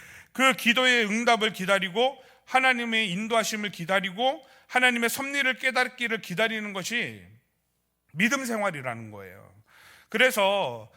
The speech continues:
이걸 해내야만 우리는 응답의 역사가 일어날 수 있다라는 겁니다.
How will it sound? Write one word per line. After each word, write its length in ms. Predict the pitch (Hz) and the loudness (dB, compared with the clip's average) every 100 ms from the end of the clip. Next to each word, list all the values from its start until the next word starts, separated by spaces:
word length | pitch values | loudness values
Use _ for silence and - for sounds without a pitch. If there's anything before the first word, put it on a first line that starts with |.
| _ | _
이걸 420 | - 190 233 226 | -8 -2 2 2
해내야만 880 | 196 285 285 269 240 208 220 233 240 - _ _ _ _ _ _ | 0 -6 0 2 2 2 2 0 -4 -20 _ _ _ _ _ _
우리는 680 | 160 185 202 226 151 107 95 _ 170 | -6 -4 -2 -2 -4 -8 -18 _ -10
응답의 500 | 196 220 226 214 185 | -8 0 0 2 -2
역사가 360 | 151 - 165 | -4 -6 -6
일어날 320 | 147 147 135 | -6 -8 -10
수 140 | 117 123 | -10 -14
있다라는 640 | 104 - 120 101 107 127 | -14 -8 -6 -6 -10 -12
겁니다. 420 | 113 95 87 87 | -16 -18 -20 -20